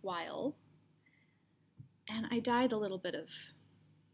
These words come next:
two-ply yarn I had just left over. Threw that in the bath as well and didn't take the color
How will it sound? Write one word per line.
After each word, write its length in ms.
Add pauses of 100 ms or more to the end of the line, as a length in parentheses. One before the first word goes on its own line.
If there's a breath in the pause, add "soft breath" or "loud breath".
(1600)
two-ply 380
yarn 280
I 100
had 520
just 220
left 280
over. 300 (180)
Threw 180
that 200
in 60
the 80
bath 280
as 140
well 300
and 120
didn't 300
take 240
the 60
color 440